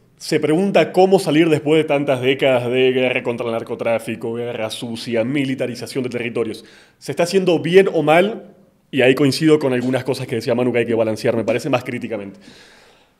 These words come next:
En el resto de los países donde están gobernando gobiernos de extrema derecha, el camino es el contrario, nos están queriendo militarizar. Les doy información muy, muy, pero muy fresquita. Nuestro ministro de Defensa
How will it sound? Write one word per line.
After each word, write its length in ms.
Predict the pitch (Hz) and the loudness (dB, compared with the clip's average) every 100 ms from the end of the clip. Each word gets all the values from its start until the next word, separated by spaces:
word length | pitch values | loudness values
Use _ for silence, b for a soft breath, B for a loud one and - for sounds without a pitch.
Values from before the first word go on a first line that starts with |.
| _ | _
En 160 | 180 165 | 0 2
el 80 | 170 | 2
resto 240 | 240 247 | 2 4
de 80 | 185 | 4
los 80 | 143 | 6
países 320 | 151 202 190 | 4 4 2
donde 140 | 160 | 2
están 180 | 139 170 | 2 0
gobernando 500 | 165 147 135 147 165 | 4 4 4 2 2
gobiernos 440 | 139 131 151 170 143 | 2 4 2 2 -2
de 60 | |
extrema 340 | 123 117 160 135 | -2 -2 2 2
derecha, 400 | 135 147 190 170 | 0 -2 -4 -4
el 140 | 139 120 | -6 -6
camino 260 | 131 160 | -4 -4
es 80 | 160 | -6
el 80 | 135 | -8
contrario, 380 | 123 117 120 110 | -10 -8 -6 -8
nos 160 | 110 117 | -10 -10
están 280 | - 156 | -6 -4
queriendo 560 | 160 139 131 135 139 143 | -4 -6 -4 -4 -2 -2
militarizar. 760 | 131 131 107 104 104 101 98 - B B B B B B - | -2 -8 -8 -10 -10 -10 -12 -12 B B B B B B -4
Les 140 | 131 | 2
doy 140 | 170 | 4
información 640 | 202 180 165 135 170 170 156 160 | 4 2 0 0 0 0 0 4
muy, 360 | 196 233 226 - | 6 6 0 -8
muy, 340 | 143 147 185 190 | -4 2 2 2
pero 220 | 160 135 | 0 0
muy 300 | 143 170 180 160 | 2 0 -2 -8
fresquita. 540 | 143 123 - 120 117 101 | -6 -6 -6 -8 -6 -6
Nuestro 440 | 123 120 139 123 | -4 -4 -2 -2
ministro 500 | 127 156 202 202 156 | 0 0 -2 -2 0
de 60 | 135 | 0
Defensa 600 | 120 139 156 190 202 - | -2 -4 -2 -2 -4 -6